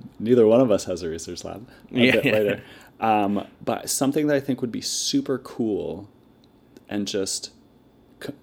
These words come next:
Speaker 1: actually completely new is I would love to make a V R setup where you would have, like, a, a little E E G cap or something, like a Muse or
Speaker 2: Mm-hmm.
Speaker 1: whatever, and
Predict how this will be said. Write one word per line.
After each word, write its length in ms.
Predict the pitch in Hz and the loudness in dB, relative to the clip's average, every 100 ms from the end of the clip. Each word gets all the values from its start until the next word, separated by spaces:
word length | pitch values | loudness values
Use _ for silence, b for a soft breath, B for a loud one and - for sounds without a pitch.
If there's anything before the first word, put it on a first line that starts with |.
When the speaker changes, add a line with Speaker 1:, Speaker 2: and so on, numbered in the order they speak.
| _ | _
Speaker 1:
actually 460 | 120 127 - 127 117 | -4 -4 -4 -6 -6
completely 500 | 117 101 - 95 95 | -8 -6 -6 -4 -6
new 300 | 90 78 80 b b b b b _ - | -8 -10 -14 b b b b b _ -2
is 520 | 104 101 98 95 - _ _ _ _ | 2 2 0 -4 -14 _ _ _ _
I 140 | 104 113 | -6 -4
would 220 | 113 92 | -4 -6
love 440 | 95 104 131 - | -4 -4 -4 -8
to 120 | - 131 | -6 -4
make 560 | 113 104 107 - - - _ _ _ - | -4 -4 -8 -10 -18 -20 _ _ _ -8
a 120 | 101 | -8
V 380 | 95 92 104 101 | -8 -8 -6 -4
R 480 | 92 95 95 87 - _ - | -4 -6 -6 -8 -14 _ -18
setup 680 | - - - 101 92 - - _ 98 | -12 -8 -6 -6 -6 -10 -18 _ -12
where 580 | 101 95 92 92 90 90 _ b b b b _ _ _ _ - - | -6 -4 -4 -4 -6 -10 _ b b b b _ _ _ _ -20 -14
you 160 | 120 110 | -6 -2
would 120 | 107 | -2
have, 340 | 98 104 104 110 | -4 -6 -6 -6
like, 240 | 101 101 | -8 -8
a, 340 | 98 90 90 92 - - | -10 -10 -10 -2 -2 0
a 40 | |
little 220 | 110 110 | -2 -2
E 40 | 104 | -4
E 160 | 107 107 | -8 -10
G 180 | 95 98 | -10 -10
cap 300 | 98 90 - | -12 -14 -12
or 60 | |
something, 460 | 90 90 90 92 92 | -12 -12 -14 -14 -14
like 200 | 90 - | -14 -10
a 60 | 92 | -8
Muse 520 | 92 95 92 92 - | -6 -4 -4 -6 -6
or 40 | 107 | -6
Speaker 2:
Mm-hmm. 260 | 92 92 | -6 -6
Speaker 1:
whatever, 400 | 92 90 90 98 B B B B B B B B _ | -6 -8 -10 -14 B B B B B B B B _
and 300 | 104 101 101 | -4 -4 -4